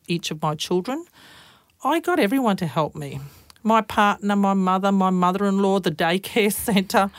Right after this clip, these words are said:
my neighbours, au pairs, you name it. I think I'm up to my twelfth au pair over the last ten years.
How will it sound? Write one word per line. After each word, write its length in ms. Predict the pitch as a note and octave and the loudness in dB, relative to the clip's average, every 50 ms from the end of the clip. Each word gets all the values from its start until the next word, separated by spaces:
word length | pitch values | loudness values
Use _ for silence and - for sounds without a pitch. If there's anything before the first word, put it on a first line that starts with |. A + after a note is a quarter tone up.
| - - - - _ - | -18 -20 -20 -20 _ 2
my 220 | G3 G3 F#3 F#3+ | 4 4 4 4
neighbours, 680 | G3+ F#3+ F3+ F3+ F#3 G3 G#3+ G#3 F#3 G#3+ G#3+ G#3+ G#3 - - - | 4 4 4 4 6 4 4 4 4 4 4 2 2 0 2 2
au 160 | G3 G#3 G#3 | 4 4 4
pairs, 720 | G#3 - - - - A3 G3+ G3+ G#3 G#3+ G#3+ A3+ G#3+ - - | 0 -2 -8 -4 0 2 2 4 4 2 2 0 -2 -4 -4
you 120 | A3+ A#3+ | -2 0
name 360 | A#3 A3 G3+ G#3+ A3+ A3 G3 | 0 0 2 2 2 2 2
it. 80 | E3+ F3+ | 2 2
I 100 | F3+ F3+ | 0 -2
think 260 | - - B3 B3+ - | -2 -4 -6 -4 -4
I'm 140 | D4+ - G#3 | -2 -2 -2
up 120 | - - | -2 -4
to 120 | - - G3+ | -4 -2 0
my 220 | F#3 F3 D#3+ D3+ - | 0 0 0 -2 -8
twelfth 440 | - - G3+ G3 G3 - - - - | -4 0 2 2 2 2 0 -2 0
au 160 | D#3+ F3 F3 | 2 2 0
pair 480 | - - - G3+ F#3 G3 A3 - A#3 | 0 -2 -2 0 2 2 4 4 4
over 160 | F#3 F#3 F3+ F3+ | 4 2 0 0
the 100 | F#3 F3+ | -2 0
last 400 | F#3 F#3 F#3 G#3 G#3 - - - _ _ | 0 2 0 0 -2 -4 -8 -12 _ _
ten 260 | - - C4+ A3+ G#3 G#3 | -4 -2 0 0 0 0
years. 540 | G3+ G3+ G#3 A3+ C4+ F4 F4+ - - - | 0 0 -2 -2 -4 -6 -6 -6 -10 -12